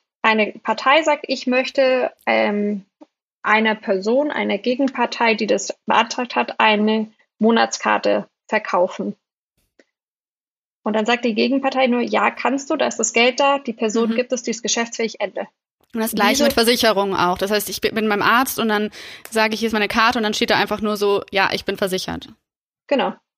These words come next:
Speaker 1: So, du würdest gar nicht mehr deine Karte geben, das ist wahrscheinlich nur noch ein Q-R-Code von deinem Telefon beispielsweise.
Speaker 2: Mhm.
Speaker 1: Und es ist auch nur ein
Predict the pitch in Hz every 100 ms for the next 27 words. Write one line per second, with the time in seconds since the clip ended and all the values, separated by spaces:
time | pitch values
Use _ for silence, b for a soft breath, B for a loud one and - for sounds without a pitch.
0 | _ - 233 226 262 269 254 254 262 233
1 | 214 - 247 285 269 262 233 226 220 240
2 | 226 233 220 214 - 220 233 - 254 -
3 | 214 202 254 269 277 262 254 247 - 269
4 | - 247 254 294 403 233 208 247 - _
5 | _ - 220 220 226 - 220 220 214 202
6 | 202 - - 208 202